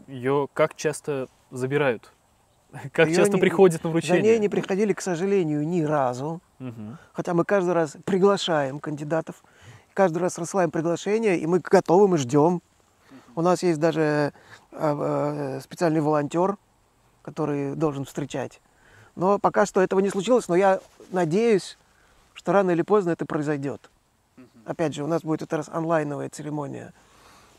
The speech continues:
Speaker 2: поэтому, наверное, опять не получится. Ну, не знаю, мы еще не придумали. Будем мы приглашать на онлайновую церемонию. Надо подумать, кстати, над этим.
Speaker 1: Хм.
Speaker 2: Вот. <laughs> Но я верю, что рано или поздно такое случится. И, кстати говоря,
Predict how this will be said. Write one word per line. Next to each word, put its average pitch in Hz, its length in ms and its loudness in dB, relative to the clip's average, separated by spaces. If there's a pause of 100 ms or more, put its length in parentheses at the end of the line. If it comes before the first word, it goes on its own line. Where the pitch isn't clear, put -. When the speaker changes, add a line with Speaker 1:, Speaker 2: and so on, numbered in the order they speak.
(160)
Speaker 2:
поэтому, 156 240 -6
наверное, 151 300 -4
опять 147 200 -6
не 139 80 -6
получится. 143 640 -6
Ну, 135 200 -12
не 156 140 -8
знаю, 139 400 -6
мы 147 100 -10
еще 165 160 -10
не 160 80 -4
придумали. 165 500 -6 (960)
Будем 156 260 -2
мы 143 80 -4
приглашать 143 540 -6
на 135 120 -8
онлайновую 135 480 -6
церемонию. 160 560 -6 (1300)
Надо - 180 -18
подумать, 131 360 -12
кстати, - 300 -20
над 135 160 -16
этим. 165 220 -18 (320)
Speaker 1:
Хм. 123 80 -12 (140)
Speaker 2:
Вот. 160 260 0 (160)
<laughs> - 160 4
Но 185 300 2 (260)
я 180 140 4
верю, 196 240 4
что - 160 -6
рано 170 140 0
или 160 60 -4
поздно 160 200 -4
такое 160 200 -4
случится. 170 480 -6 (460)
И, 170 80 -6
кстати 190 240 0
говоря, 180 340 4